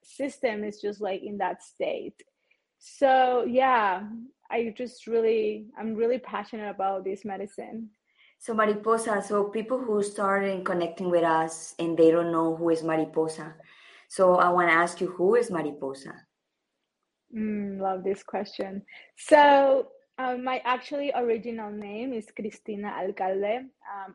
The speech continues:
Speaker 1: I am originally from Chihuahua, Mexico, and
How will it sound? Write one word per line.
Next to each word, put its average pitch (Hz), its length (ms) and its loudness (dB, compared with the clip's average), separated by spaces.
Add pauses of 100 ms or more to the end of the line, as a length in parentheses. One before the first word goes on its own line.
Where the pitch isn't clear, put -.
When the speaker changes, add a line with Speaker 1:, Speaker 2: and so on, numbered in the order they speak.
Speaker 1:
I 202 100 -6
am 202 200 -6
originally 202 680 -8
from 202 200 -6
Chihuahua, 196 480 0
Mexico, 196 760 -4 (500)
and 214 800 -2